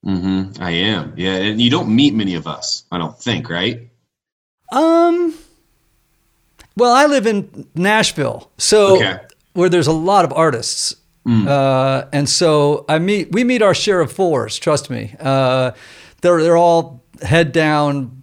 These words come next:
Speaker 2: you know, wandering the streets, <laughs> writing songs in their heads and, uh, and thinking about Lord knows what, uh, except that it's probably very sad.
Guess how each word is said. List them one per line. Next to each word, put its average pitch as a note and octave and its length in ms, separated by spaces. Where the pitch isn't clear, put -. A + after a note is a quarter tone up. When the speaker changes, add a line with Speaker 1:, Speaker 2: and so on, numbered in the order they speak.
Speaker 2:
you C#3 140
know, C#3 340
wandering C#3 380
the B2 80
streets, - 580
<laughs> - 40
writing C3+ 340
songs C3 580
in C#3+ 60
their B2+ 140
heads B2+ 420
and, B2+ 380
uh, B2+ 360
and C3 240
thinking D#3+ 400
about C#3 400
Lord C3+ 300
knows C#3 240
what, C3+ 340
uh, B2+ 360
except - 300
that C#3+ 120
it's B2 120
probably C#3 440
very B2+ 260
sad. B2+ 520